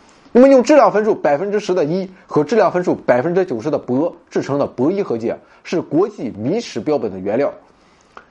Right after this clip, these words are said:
在铂中啊，加入一点铱，可以制成铂一合金。铂一合金啊，坚硬耐磨，可以用来制作精良的手术刀。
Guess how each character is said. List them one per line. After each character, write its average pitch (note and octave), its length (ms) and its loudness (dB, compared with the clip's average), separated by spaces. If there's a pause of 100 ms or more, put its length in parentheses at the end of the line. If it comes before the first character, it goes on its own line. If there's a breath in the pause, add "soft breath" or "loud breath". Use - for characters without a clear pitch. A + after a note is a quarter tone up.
(100)
在 C#4+ 160 4
铂 G#3+ 220 2
中 A#3+ 160 0
啊， - 140 -8
加 G3 120 0
入 G3+ 120 -4
一 G#3 100 -4
点 C#3 180 -2
铱， E3+ 220 -6 (120)
可 - 120 -6
以 D#3 100 -4
制 E3 140 -6
成 A#2 280 -6
铂 D3+ 100 0
一 F#3 160 -4
合 A2+ 160 -4
金。 G#2+ 200 -10 (760 loud breath)
铂 A#3 200 8
一 C#4+ 120 6
合 A#3 160 4
金 D#3 220 0
啊， - 120 -8 (160)
坚 A3+ 260 4
硬 F3 160 -4
耐 D#3+ 140 2
磨， F#2 220 -10 (200)
可 F3+ 140 4
以 F3+ 80 6
用 G3 140 2
来 D3+ 120 4
制 F3+ 120 0
作 C#3 200 -2
精 F#3 220 -4
良 D3 160 -2
的 C#3+ 80 -2
手 G#2+ 160 -8
术 B2+ 120 -4
刀。 G#2 200 -2